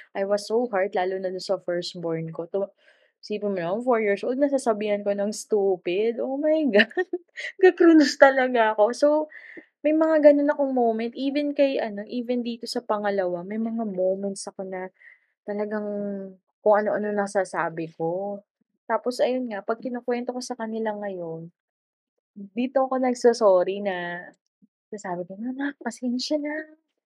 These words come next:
Bata pa si Mommy nun. Di ko alam paano kayo pasusunodin or everything." Ganyan. <laughs> Yun, yun yung mga experiences ko as a parent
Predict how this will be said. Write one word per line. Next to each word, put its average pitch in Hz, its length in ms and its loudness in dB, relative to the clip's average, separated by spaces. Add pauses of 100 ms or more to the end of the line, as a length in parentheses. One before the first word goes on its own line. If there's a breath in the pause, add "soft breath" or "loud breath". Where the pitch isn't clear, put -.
(440)
Bata 247 260 0
pa 269 100 -6
si 285 120 -2
Mommy 269 400 0
nun. 294 400 0
Di 285 80 0
ko 285 160 2
alam 285 260 0
paano 254 300 0
kayo 269 240 -4
pasusunodin 262 800 -4
or 254 160 -6
everything." 247 1040 -6
Ganyan. 311 720 0
<laughs> 285 640 -4 (640 loud breath)
Yun, 302 400 4
yun 302 240 -4
yung 330 160 -4
mga 294 400 0
experiences 262 800 -4
ko 214 240 -2
as 214 160 -2
a 233 80 -6
parent 196 640 -2